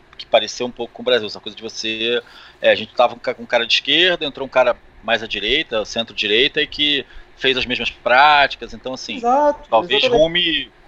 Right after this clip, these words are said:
Speaker 1: rume pro descrédito, aí pode surgir um maluco,
Speaker 2: Sabe por que que eu
Speaker 1: né?
Speaker 2: não acredito? Porque a, a extrema-direita chilena é, é, é a, a, é a, como é que é o nome dela?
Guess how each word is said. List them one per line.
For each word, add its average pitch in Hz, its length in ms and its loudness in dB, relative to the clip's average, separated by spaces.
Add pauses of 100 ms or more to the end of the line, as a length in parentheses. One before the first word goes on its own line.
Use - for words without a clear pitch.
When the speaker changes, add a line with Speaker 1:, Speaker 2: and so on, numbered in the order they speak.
Speaker 1:
rume 147 220 -2
pro 139 140 -12
descrédito, 139 580 4
aí 151 80 -2
pode 147 240 -2
surgir 143 480 -6
um 156 100 -10
maluco, 147 760 -2
Speaker 2:
Sabe 277 180 2
por 269 120 -6
que 262 100 -4
que 269 80 -8
eu 247 60 -8
Speaker 1:
né? 247 100 -2
Speaker 2:
não 240 80 4
acredito? 240 580 -6
Porque 220 480 0 (140)
a, 185 320 2
a 208 80 6
extrema-direita 196 720 0
chilena 175 680 2 (200)
é, 185 420 6
é, 170 400 4
é 151 180 0
a, 175 540 4
a, 147 640 0 (1400)
é 131 160 4
a, 139 760 2 (1300)
como - 40 -20
é 143 100 -20
que 147 60 -20
é - 20 -18
o 139 40 -16
nome 131 140 -10
dela? 143 240 -14